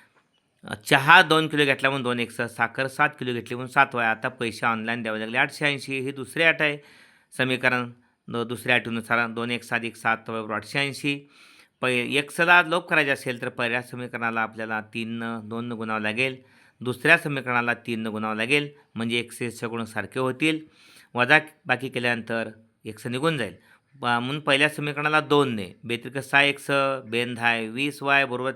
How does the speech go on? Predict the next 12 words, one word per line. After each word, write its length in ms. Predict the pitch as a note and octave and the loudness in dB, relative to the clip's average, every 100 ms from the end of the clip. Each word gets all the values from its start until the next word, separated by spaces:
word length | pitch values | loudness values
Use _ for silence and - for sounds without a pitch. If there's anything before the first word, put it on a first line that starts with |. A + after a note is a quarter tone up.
| C3 | -2
तेराशे 400 | A#2 B2 A#2+ B2 | 2 2 0 -6
दुनी 240 | A#2 C3+ | -8 -10
सव्वीसशे, 540 | D3 D3+ C#3 C#3 - F2 _ _ _ _ - | -6 -6 -6 -8 -10 -16 _ _ _ _ -10
हे 80 | A2 | -10
समीकरण 480 | A2 A2+ G#2+ A2 G#2+ | -8 -10 -8 -8 -6
मिळालं 220 | G#2+ B2+ | -2 2
आहे. 120 | D#3+ D#3+ - - - - | 2 0 -20 -20 -20 -10
आणि 100 | B2+ | -6
दुसऱ्या 300 | C3 C3 E3+ | -6 0 0
समीकरणाला 420 | E3+ E3+ E3 F3 E3+ - | 0 -6 -4 -2 -2 0
तीन 240 | D#3+ | -2
न, 20 | C#3 | -2